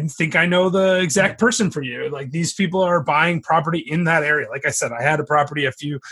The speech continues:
few blocks away. Uh, my other partner, um, had property around the same area as well. And so, you know, they, they came to us and said, Hey, this is, this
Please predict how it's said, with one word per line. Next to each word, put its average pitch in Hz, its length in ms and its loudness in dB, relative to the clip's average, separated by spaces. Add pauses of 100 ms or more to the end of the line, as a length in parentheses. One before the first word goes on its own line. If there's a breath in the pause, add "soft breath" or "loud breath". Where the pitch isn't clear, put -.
(340 loud breath)
few 165 100 0
blocks 147 320 0
away. 175 460 2 (320 loud breath)
Uh, 135 280 -2
my 139 200 0
other 156 180 2
partner, 156 580 0
um, 135 360 -6 (320 soft breath)
had 147 340 0
property 151 380 0
around 151 320 0
the 151 80 -4
same 156 260 -2
area 151 300 -2
as 127 120 -8
well. 202 380 2 (240 loud breath)
And 180 180 0
so, 170 480 4 (380 soft breath)
you 202 100 4
know, 175 120 4
they, 180 320 0 (100)
they 170 140 0
came 185 240 0
to 165 80 2
us 156 160 -2
and 151 100 -4
said, 147 160 -2
Hey, 160 160 -4
this 160 260 -2
is, 156 360 -2
this - 260 -2